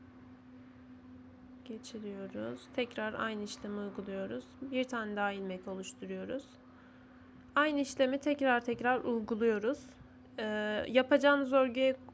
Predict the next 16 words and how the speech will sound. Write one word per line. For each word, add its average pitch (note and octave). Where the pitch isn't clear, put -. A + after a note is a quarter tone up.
göre, A3
ihtiyacınız A3+
olan G#3
sayıya A3+
göre G3+
istediğiniz A3+
sayıda G3
yapabilirsiniz. G3+
Tekrar A#3
gösteriyorum. G#3
Aynı G#3+
şekilde. F3+
Aynı G#3+
şekilde G3
yapıyoruz G3
yine. G3+